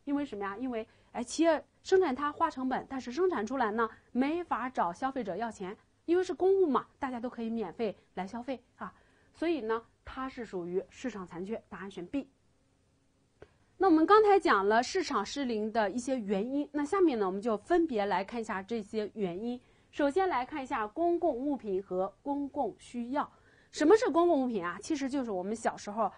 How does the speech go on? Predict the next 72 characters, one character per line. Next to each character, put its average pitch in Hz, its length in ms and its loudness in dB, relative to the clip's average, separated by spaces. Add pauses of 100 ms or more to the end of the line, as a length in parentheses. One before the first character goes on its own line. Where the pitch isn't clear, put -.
(160)
老 190 160 0
师 247 160 -8
常 196 200 -10
说 226 180 -2
的， 196 100 -2 (220)
大 349 140 -4
家 330 160 0
要 320 160 2 (100)
爱 294 160 -2
护 240 220 -6
公 285 340 -4
物 262 100 -2 (300)
啊。 202 180 -16
比 202 60 -10
如 208 80 -8
说 226 120 -8
老 208 140 -4
师 226 60 -6
上 285 180 -8
学 208 160 -10
的 214 120 -8
时 - 100 -16
候， 196 180 -8 (340)
那 277 140 0
时 233 120 -8
候 220 160 -8
呢 214 100 -4
啊， 190 240 -4 (240)
呃， 214 180 -4
全 247 240 -4
班 294 180 0
只 262 160 -4
有 240 280 0
就 240 140 -6
是 226 120 -6
上 247 380 2
什 214 100 -10
么， 220 260 0 (280)
呃， 208 400 -2
数 330 160 -2
学 262 140 0
课 269 180 0
的 214 100 -2
时 202 120 -6
候， 226 180 0
只 285 100 -8
有 302 140 -2
一 262 100 -8
个 269 260 -2
直 233 200 -12
角 247 180 -2
板 240 140 0
儿 - 300 -14
啊。 185 100 -18 (240)
这 440 80 0
个 415 100 4
直 311 160 -2
角 349 160 6
板 311 120 6
儿 247 80 2
对 294 180 -2
于 240 220 0 (280)
全 254 220 0
班 285 120 2
同 262 140 -4
学 254 140 -2
来 233 160 0
说， 254 240 -2
直 240 180 -10
角 262 220 0
尺 - 240 -14
啊， 214 260 -8